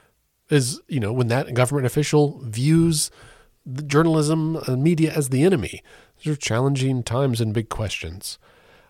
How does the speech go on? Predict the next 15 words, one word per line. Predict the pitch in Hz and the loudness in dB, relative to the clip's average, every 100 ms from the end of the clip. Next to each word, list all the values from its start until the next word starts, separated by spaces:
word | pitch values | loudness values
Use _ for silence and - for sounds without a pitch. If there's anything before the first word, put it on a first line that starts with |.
| - | -8
Um, | 101 110 | -8 0
our | 131 | 0
lunch | 107 117 135 151 - | 2 4 4 4 -2
on | - 127 | 0 0
the | 123 | 0
first | - 143 135 - | 2 4 4 0
day, | 131 127 127 123 - _ _ _ | 2 4 2 0 -4 _ _ _
we'll | 101 | -6
have | 104 101 104 | -2 -2 -2
Doctor | 104 101 120 | -2 -2 -6
Andrea | - 117 104 107 101 | -4 -4 -2 0 2
Benjamin, | 123 143 131 131 123 117 - - _ | 2 2 2 2 0 -4 -12 -20 _
who | - 107 | -10 -8
is, | 107 101 95 92 | -4 -6 -6 -10
um, | - 107 95 95 | -8 -6 -6 -6